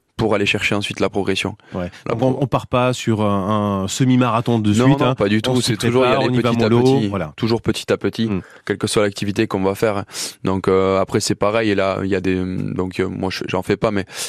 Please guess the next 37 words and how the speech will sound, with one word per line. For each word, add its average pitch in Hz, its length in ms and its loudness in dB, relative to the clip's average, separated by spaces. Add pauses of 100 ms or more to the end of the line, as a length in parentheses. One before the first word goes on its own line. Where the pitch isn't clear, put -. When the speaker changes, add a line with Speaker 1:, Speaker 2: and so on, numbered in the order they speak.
Speaker 1:
il - 40 -6
y - 20 -4
a - 20 -8
par 98 160 -2
exemple 101 220 -4
du 92 80 -8
crossfit. 104 480 -2
Il 95 180 -4
commence 95 320 -6
à 95 60 -2
le, 92 200 -4
ça - 140 -14
se - 80 -10
fait 101 100 -4
à 95 60 -2
l'extérieur 95 520 -2
aussi. 113 380 -2
Speaker 2:
Mhm. 98 220 -6 (300)
Speaker 1:
Donc, 95 240 -4
euh, 95 340 4
du 95 140 -4
coup, 113 140 -2
ben, 95 840 0
quand 92 280 -6
vous 95 140 -4
allez 95 160 0
aller 92 100 0
voir 95 200 0
le 95 80 0
coach, 113 280 0
il 101 40 -2
va 95 80 2
vous 95 80 0
faire 95 200 -4
commencer 95 360 -4
par 98 200 -4
des, 95 220 0